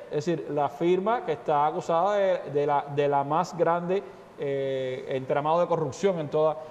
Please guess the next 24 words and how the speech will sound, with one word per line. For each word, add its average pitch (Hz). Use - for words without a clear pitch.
en 131
toda 151
América 139
Latina 139
y 170
que 151
vincula 190
entonces 175
este 151
tipo 165
de 175
estrategia 160
también 160
a 143
fenómenos 147
de 156
la 135
corrupción, 135
incluso 165
el 170
narcotráfico, 170
cuando 139
se 147
habla 151